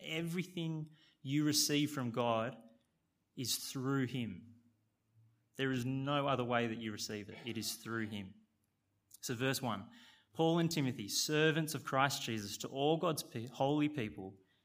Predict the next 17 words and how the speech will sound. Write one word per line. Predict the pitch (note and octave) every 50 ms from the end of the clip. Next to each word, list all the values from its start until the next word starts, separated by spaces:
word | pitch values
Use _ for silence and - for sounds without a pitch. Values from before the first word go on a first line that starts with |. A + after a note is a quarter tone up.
| _ _ _ _ _ _ -
in | - B2+ C3 C3+ C#3 C#3+
Christ | C#3 - C#3+ B2+ C3 B2 - - -
Jesus | - A2 G#2 G2+ G#2 G2+ - - -
at | A2+ A2 - -
Philippi, | - A2 G2+ G#2 G#2 - G#2 F#2+ F#2 F#2+ - _ _ _ _ _ _ _ _ _ _ _ -
together | - A#2 - B2 A#2+ B2+ B2+ B2 B2 B2+ C3+ C#3
with | A#2 A2+ A2
the | A2+ -
overseers | A#2 A2+ A2+ G#2+ A2+ - - - A2+ G#2+ G#2 G#2 G#2 G2+ G2+ - - - - _ _ _ _ _ _ _ -
and | G#2+ G2+ F#2
deacons. | F#2+ G2 G2+ G2+ F#2+ F#2 F#2 - - - - - _ _ _ _ _ _ - - - - - - - - - - - - _ _ _ _ _ _ _ _ _ _ _ - - - - _ _ _ _ _ _ _ _ _ _ _ _ _ _ _ _ _ _ _ _
Paul | - - G3 A3+ B3
is | B3+ A#3 F#3 D3 - - - - -
really | D3+ B2+ B2+ C#3+ D3+ D#3+ E3+ F3+ F#3 F3+ E3+
careful | - - - - C#3+ C#3 D3 D3+ D3 - C3+ B2 A#2+
to | A#2 -
emphasize | B2+ C#3+ D#3 - C#3+ A#2+ - - G#2 F#2+ F#2+ F#2+ G2+ A2 B2 - -